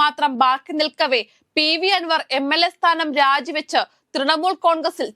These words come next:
ചേരുകയായിരുന്നു. പാർട്ടിയോട് യാതൊരു പ്രതിബദ്ധതയും ഇനിയില്ലെന്നും ഇനി മുതൽ അധികാരമില്ലാത്ത പൊതുപ്രവർത്തകനായിരിക്കുമെന്നുമായിരുന്നു കെ ടി ജലീലിന്റെ പ്രതികരണം. പാർട്ടി പറയുന്നതുവരെ സി പി എം സഹയാത്രികനായി തുടരുമെന്നും അദ്ദേഹം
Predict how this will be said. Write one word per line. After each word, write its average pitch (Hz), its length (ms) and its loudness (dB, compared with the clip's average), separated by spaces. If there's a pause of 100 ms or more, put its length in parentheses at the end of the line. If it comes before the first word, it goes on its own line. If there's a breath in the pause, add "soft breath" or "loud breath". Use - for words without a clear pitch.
ചേരുകയായിരുന്നു. 262 800 0 (480 soft breath)
പാർട്ടിയോട് 392 580 2 (200)
യാതൊരു 349 480 0
പ്രതിബദ്ധതയും 320 760 -2 (160)
ഇനിയില്ലെന്നും 285 640 0 (320)
ഇനി 262 200 0
മുതൽ 311 180 2 (200)
അധികാരമില്ലാത്ത 311 840 0 (240)
പൊതുപ്രവർത്തകനായിരിക്കുമെന്നുമായിരുന്നു 285 1900 0 (240)
കെ 277 100 2 (140)
ടി 339 160 0
ജലീലിന്റെ 294 400 2 (160)
പ്രതികരണം. 226 580 2 (500 soft breath)
പാർട്ടി 359 440 2
പറയുന്നതുവരെ 359 680 0 (160)
സി 320 140 0 (140)
പി 339 120 -4
എം 330 160 -2
സഹയാത്രികനായി 311 800 0
തുടരുമെന്നും 294 540 -2 (200)
അദ്ദേഹം 294 340 -2